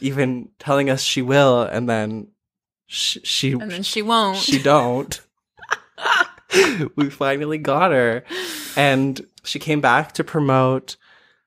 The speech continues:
Speaker 1: her book, Fleshlight Night, again.
Speaker 2: <laughs>
Speaker 1: And
Speaker 2: If you, if you had told me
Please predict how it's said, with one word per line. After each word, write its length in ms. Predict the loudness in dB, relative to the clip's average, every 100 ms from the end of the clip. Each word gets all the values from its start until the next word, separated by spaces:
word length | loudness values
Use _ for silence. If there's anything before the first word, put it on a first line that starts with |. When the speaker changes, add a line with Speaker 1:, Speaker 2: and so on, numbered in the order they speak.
| _
Speaker 1:
her 420 | _ 0 2 2 -2
book, 580 | -2 2 2 -2 -18 -18 _ _ _
Fleshlight 800 | -20 -4 -2 0 -2 -2 -2 -2
Night, 480 | -4 -4 -4 -4 -4
again. 560 | -4 2 4 4 0 -4
Speaker 2:
<laughs> 60 | -6 -18 -20 -20 _ -2 2 2 -2 -2 2 2 -2 -4 2 2 0 _ _ _ -4 -2 -2 -6 -8 -4
Speaker 1:
And 340 | -2 -4 -8 -18 -2
Speaker 2:
If 240 | 0 0 0
you, 280 | 0 0 -4 -12 -2
if 240 | -2 0
you 160 | 2 2
had 260 | 4 0 2
told 280 | 0 0
me 300 | 0 -8 -8